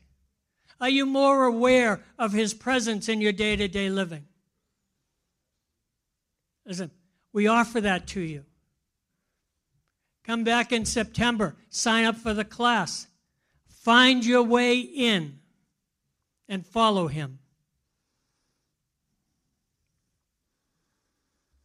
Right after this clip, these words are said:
The invitation of the angel of the Lord echoes down through the ages.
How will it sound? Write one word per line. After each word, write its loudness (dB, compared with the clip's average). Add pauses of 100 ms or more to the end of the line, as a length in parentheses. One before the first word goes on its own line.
(500)
The 2
invitation 2
of -4
the 0
angel -2
of -6
the -6
Lord -2
echoes -4
down 0
through -4
the 0
ages. -2